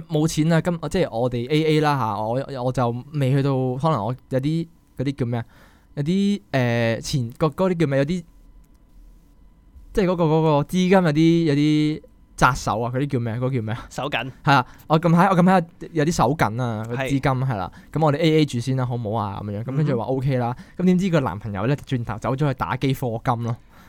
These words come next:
Speaker 2: 哦。
Speaker 1: 係啊，呢啲係好嚴重嘅事啊！即係你覺得
Speaker 2: 屌，呢個直情係個男仔有問題啦，
Speaker 1: 係啊，即係，
Speaker 2: 低 B。
Speaker 1: 即係，喂，大佬，你又話冇錢，跟住要食飯A A，即係
Speaker 2: 你有錢課金。
Speaker 1: 係，你又有錢課金咁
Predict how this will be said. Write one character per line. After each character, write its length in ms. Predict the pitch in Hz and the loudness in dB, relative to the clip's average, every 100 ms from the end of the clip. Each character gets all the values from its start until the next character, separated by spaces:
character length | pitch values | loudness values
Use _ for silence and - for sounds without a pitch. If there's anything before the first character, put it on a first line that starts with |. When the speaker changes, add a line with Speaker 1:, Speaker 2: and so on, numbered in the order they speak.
| - - | -20 -12
Speaker 2:
哦。 960 | - 147 165 180 190 196 196 190 190 190 | -2 4 6 6 8 8 8 8 8 8
Speaker 1:
係 20 | 185 | 6
啊， 160 | 139 | 6
呢 80 | 190 | 4
啲 60 | 269 | 4
係 80 | 208 | 2
好 100 | 151 | 0
嚴 260 | 185 127 | 0 -2
重 220 | 113 110 107 | -4 -8 -8
嘅 40 | |
事 160 | - 120 | -6 -4
啊！ 80 | 120 | 4
即 80 | 240 | 4
係 60 | |
你 60 | 180 | 6
覺 60 | |
得 140 | 165 185 | 8 10
Speaker 2:
屌， 80 | 262 - - - - - 349 | 8 6 -4 -20 -6 2 2
呢 40 | |
個 60 | 277 _ _ | 0 _ _
直 120 | - | -6
情 140 | 254 202 | 2 4
係 80 | 180 | 6
個 60 | |
男 300 | 185 127 139 | 6 4 -2
仔 160 | 139 165 | 4 8
有 100 | 240 | 8
問 200 | 220 196 | 6 2
題 280 | 165 147 131 | 0 -2 2
啦， 100 | 151 185 | 8 10
Speaker 1:
係 40 | 196 | 10
啊， 300 | 175 170 175 | 10 10 10
即 100 | - | 8
係， 180 | 269 190 185 | 6 6 2
Speaker 2:
低 80 | 196 | 0
B。 60 | 202 | 2
Speaker 1:
即 60 | 226 | 2
係， 80 | 202 | 2
喂， 120 | 202 | 0
大 200 | 170 160 | 2 2
佬， 100 | 147 196 226 - | 4 2 0 -2
你 160 | 151 147 | 0 2
又 160 | 156 | 2
話 160 | 139 135 | 2 0
冇 240 | 143 127 | 0 -2
錢， 260 | 151 - 131 143 165 170 | -4 -4 -4 -2 -2 -4
跟 140 | 165 170 | -4 -2
住 80 | 139 | -2
要 60 | |
食 100 | 123 | -4
飯 220 | 120 117 113 | -6 -6 -2
A 180 | 131 131 | -2 0
A， 280 | 139 131 131 - - | 0 0 -4 -14 -6
即 100 | - | -2
係 20 | |
Speaker 2:
你 40 | 143 | 2
有 80 | 151 | 4
錢 160 | 214 | 4
課 280 | 202 156 143 | 4 2 2
金。 240 | - 156 | 4 4
Speaker 1:
係， 120 | 151 139 | 4 4
你 60 | |
又 100 | 147 | 4
有 100 | 135 | 2
錢 180 | 156 175 | 0 -2
課 200 | 165 143 | -2 -2
金 80 | 127 | -2
咁 260 | 135 147 135 | 0 0 0